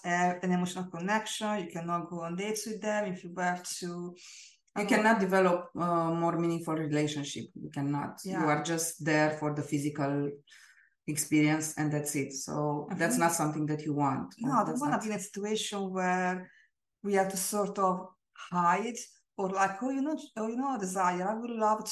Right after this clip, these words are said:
Speaker 1: to take you out to dinner, but my partner knows that I spend those thirty pounds on having dinner with you instead of buying shoes for the kids."
Speaker 2: Where are you going to dinner for thirty pounds, by the way?
Speaker 1: <laughs>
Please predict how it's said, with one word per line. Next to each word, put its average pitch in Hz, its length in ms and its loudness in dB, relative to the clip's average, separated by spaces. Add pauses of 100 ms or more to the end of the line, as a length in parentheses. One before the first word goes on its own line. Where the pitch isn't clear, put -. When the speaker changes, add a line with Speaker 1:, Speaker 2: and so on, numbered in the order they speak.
Speaker 1:
to 196 400 -2
take - 180 -10
you 214 80 -2
out 202 80 -4
to 190 120 -6
dinner, 214 520 -2
but 170 260 -2
my 185 160 -6
partner 226 400 2
knows 226 380 2
that 165 100 -2
I 170 60 2
spend 202 520 -2
those 196 520 -4 (320)
thirty 226 360 0
pounds 196 840 2 (320)
on 180 320 2
having 214 260 2
dinner 226 280 0
with 220 200 -6
you 254 240 0
instead 185 280 -2
of 190 120 -6
buying 208 240 0
shoes - 260 -6
for 220 140 -6
the 214 120 0
kids." 247 240 -2
Speaker 2:
Where 240 100 2
are - 180 -10
you 175 60 -4
going 185 360 2
to - 120 -4
dinner 151 240 0
for - 180 0
thirty 151 280 -2
pounds, - 420 2
by 160 120 0
the 180 120 -2
way? 311 240 2
Speaker 1:
<laughs> - 40 -10